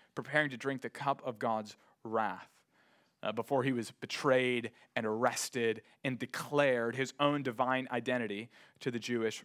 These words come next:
religious leaders. Thus, we arrive at our passage this morning in chapter fifteen. We'll have two points, and the main idea of our passage is simply this. Jesus is Israel's king,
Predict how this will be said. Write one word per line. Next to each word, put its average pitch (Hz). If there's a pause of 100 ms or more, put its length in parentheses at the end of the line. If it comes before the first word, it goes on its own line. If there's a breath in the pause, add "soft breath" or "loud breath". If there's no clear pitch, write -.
religious 101 (280 soft breath)
leaders. 117 (1000 loud breath)
Thus, 147
we 160
arrive 165
at 156
our 165
passage 165
this 139
morning 165
in 131
chapter -
fifteen. 151 (920 loud breath)
We'll 165
have 147
two 240
points, 143 (580)
and 143
the 139
main 151
idea 143
of 131
our 127
passage 131
is 120
simply 123
this. - (1080)
Jesus 165
is 139
Israel's 151
king, 101